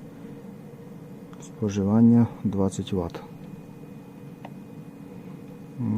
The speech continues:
може бути таке, що потрібно буде мені поставити ось тут резистор один на місце. Просто думаю, чи не буде забагато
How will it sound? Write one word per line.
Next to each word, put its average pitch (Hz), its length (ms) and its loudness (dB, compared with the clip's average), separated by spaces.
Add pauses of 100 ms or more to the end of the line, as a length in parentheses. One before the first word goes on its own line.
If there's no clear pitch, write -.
(180)
може 110 360 8
бути 107 320 4
таке, 120 360 4
що 107 220 2
потрібно 104 520 4
буде 98 240 6
мені 98 240 8
поставити 101 580 2
ось 92 120 2
тут - 280 -2 (920)
резистор 113 720 6
один 98 320 6 (480)
на 101 240 0
місце. 90 640 2 (2000)
Просто - 260 -8
думаю, 110 300 6
чи 110 140 0
не 107 100 10
буде 101 380 4 (3000)
забагато 95 840 -4